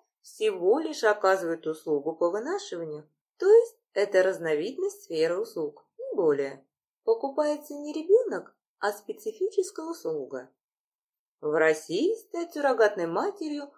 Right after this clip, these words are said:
могут только женщины, имеющие собственных детей,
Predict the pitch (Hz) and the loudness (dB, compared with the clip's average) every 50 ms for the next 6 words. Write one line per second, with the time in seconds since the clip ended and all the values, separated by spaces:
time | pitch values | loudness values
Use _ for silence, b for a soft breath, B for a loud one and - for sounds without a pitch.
0 | b b _ 160 170 202 233 247 190 180 185 180 - - 170 165 160 165 - 147 | b b _ -6 -2 0 0 2 2 0 -2 -2 -2 -4 -4 -4 -2 -2 -2 -2
1 | 143 147 202 294 403 381 - - 311 302 - - _ - 185 185 175 170 170 185 | 0 0 -2 -2 -2 -4 -8 -14 -16 -16 -16 -14 _ -8 -6 -6 -4 -6 -4 -4
2 | 220 302 339 339 - - 262 254 254 - - 180 185 180 - _ 185 180 175 175 | -4 -4 -4 -6 -8 -12 -12 -14 -12 -8 -6 -6 -6 -6 -10 _ -8 -8 -8 -8
3 | 160 165 160 - 143 135 139 135 - | -10 -12 -12 -8 -8 -8 -8 -8 -14